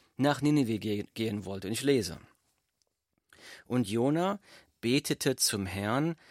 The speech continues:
und sprach: ‚Ach Herr, ist's nicht das, was ich mir sagte, als ich noch in meinem Land war, dem ich auch durch die Flucht nach Tarsis zuvorkommen wollte?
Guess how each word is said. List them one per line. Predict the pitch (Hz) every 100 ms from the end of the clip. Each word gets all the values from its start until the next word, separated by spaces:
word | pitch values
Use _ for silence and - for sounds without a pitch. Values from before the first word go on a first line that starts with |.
| _
und | 110 110
sprach: | - - 98 104 120 160 - - _ _ _ _
‚Ach | 123 135 -
Herr, | - 127 123 101 95 _ _ _ _ _ _ _
ist's | 135 160 - - -
nicht | 127 123 -
das, | 107 165 - - - _ _ _ _
was | - 120 117
ich | -
mir | 113 107
sagte, | - 104 123 - 143 160 170 _ _ _ _
als | - 120 113
ich | 107 117
noch | 131 -
in | 113 117
meinem | 110 107
Land | 104 110 165 -
war, | 156 175 202 - _ _ _ _ _ _ _ _ _ _ _ _ -
dem | 139 143 135 - -
ich | 135 123 -
auch | 120 135
durch | - 131 -
die | 123 117
Flucht | - 127 175 - -
nach | 120 117
Tarsis | - 139 190 285 123 117
zuvorkommen | - 127 - 185 214 135 117 110
wollte? | 101 107 113 165 208